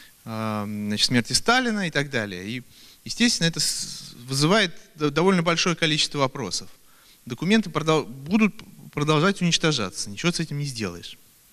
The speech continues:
Ну и, конечно, их фальсифицируют. Вот у меня в книжке есть очень забавный документ, которого никогда не было.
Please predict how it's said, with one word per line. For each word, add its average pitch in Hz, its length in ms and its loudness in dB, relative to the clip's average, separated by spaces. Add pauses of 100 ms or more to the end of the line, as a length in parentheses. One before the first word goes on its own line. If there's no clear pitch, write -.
(560)
Ну 147 80 2
и, 226 80 6
конечно, 196 360 2
их 190 100 2
фальсифицируют. 143 800 0
Вот 107 140 -8
у - 20 -4
меня 151 260 2 (880)
в - 160 -6
книжке 165 380 0
есть 135 140 2
очень 147 220 2
забавный 143 440 2
документ, 156 480 2 (1700)
которого 175 400 2
никогда 135 420 0
не 123 160 -2
было. 95 280 -10